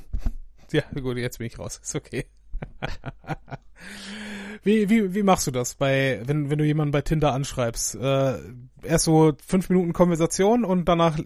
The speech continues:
sendest du einfach den Link zur aktuellen Folge und dann hören die sich erstmal eine Stunde lang dein Gelaber an und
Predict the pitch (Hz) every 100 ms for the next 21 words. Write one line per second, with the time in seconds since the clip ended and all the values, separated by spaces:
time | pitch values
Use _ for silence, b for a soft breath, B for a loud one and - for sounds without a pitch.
0 | - 151 165 170 151 147 135 147 156 185
1 | - 165 156 156 151 - 175 185 185 185
2 | 139 147 147 - B B B - 143 147
3 | 165 156 151 156 156 143 147 147 151 160
4 | 143 143 - 170 151 151 147 139 135 143
5 | 170 202 175 202 156 156 160